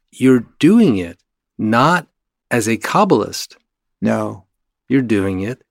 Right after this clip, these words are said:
Speaker 1: through the lineage of the Shuar and of
Speaker 2: The Kichwa.
Speaker 1: the, the Kichwa. And yet,
Speaker 2: <laughs>
Speaker 1: it's basically the same thing.
Speaker 2: Well, that's what I'm trying to say.
Speaker 1: Yeah.
Speaker 2: That if you ask me, here is a,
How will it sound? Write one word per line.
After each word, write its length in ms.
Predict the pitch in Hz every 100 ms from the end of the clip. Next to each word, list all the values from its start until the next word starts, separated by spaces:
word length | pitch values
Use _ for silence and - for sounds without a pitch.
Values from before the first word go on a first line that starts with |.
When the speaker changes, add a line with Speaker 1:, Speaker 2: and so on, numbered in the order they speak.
| _
Speaker 1:
through 140 | - 113
the 120 | 127
lineage 600 | 107 95 92 95 127 - _ _ _ _
of 380 | - 107 104 95
the 60 | 104
Shuar 680 | - 127 98 87 101 139 _ -
and 220 | 107 101
of 240 | 107 101 95 101 - _ _ _ _
Speaker 2:
The 100 | -
Kichwa. 500 | - 151 - 98 101
Speaker 1:
the, 60 | 123
the 60 | 117 190
Kichwa. 400 | 175 143 90 - _ _ _ _ _ _ _ _ _
And 600 | 117 110 107 104 104 95 _ _ _ _ _ _ _ _
yet, 520 | 127 151 196 113 _ _ _ _ _ _
Speaker 2:
<laughs> 20 | - - 107 123
Speaker 1:
it's 120 | -
basically 520 | - 127 - - 95
the 100 | 87 -
same 160 | 85 82
thing. 300 | - 113 - _ _
Speaker 2:
Well, 140 | - 107
that's 200 | 117 -
what 100 | 110
I'm 100 | 98 -
trying 140 | 110
to 80 | - -
say. 280 | - - - _ -
Speaker 1:
Yeah. 100 | - _ -
Speaker 2:
That 140 | 117
if 160 | 151 143
you 120 | 131
ask 240 | 135 -
me, 420 | 135 131 127 113 _ _ _ _ _ _ -
here 260 | 123 143
is 160 | 135
a, 80 | 131